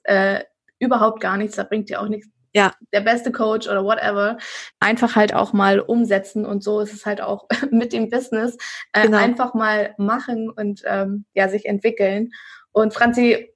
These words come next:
Speaker 1: wenn die Leute jetzt, äh, dich irgendwo finden möchten oder dich, dir schreiben möchten oder gucken, was du machst, auf
Speaker 2: Ja.
Speaker 1: welchen Social-Media-Kanälen finden sie dich?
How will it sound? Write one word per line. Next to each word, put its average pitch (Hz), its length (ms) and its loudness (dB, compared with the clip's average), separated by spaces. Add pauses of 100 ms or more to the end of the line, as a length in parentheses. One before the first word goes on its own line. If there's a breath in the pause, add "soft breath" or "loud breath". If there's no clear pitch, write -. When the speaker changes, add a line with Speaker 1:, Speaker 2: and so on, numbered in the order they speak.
Speaker 1:
wenn 240 160 4
die 240 100 0
Leute 233 320 0
jetzt, 220 340 -4
äh, 220 220 2
dich 220 200 -4
irgendwo 208 280 -2
finden 208 420 2
möchten 202 300 -2
oder 208 120 2
dich, 226 360 -2
dir 240 100 4
schreiben 196 400 0
möchten 202 420 0
oder 202 160 2
gucken, 208 460 -2
was 214 160 -2
du 240 100 -4
machst, 196 300 -4 (460 loud breath)
auf 214 100 6
Speaker 2:
Ja. 196 80 4
Speaker 1:
welchen 240 220 2
Social-Media-Kanälen 202 1000 2
finden 196 280 0
sie 175 160 -8
dich? 190 200 -8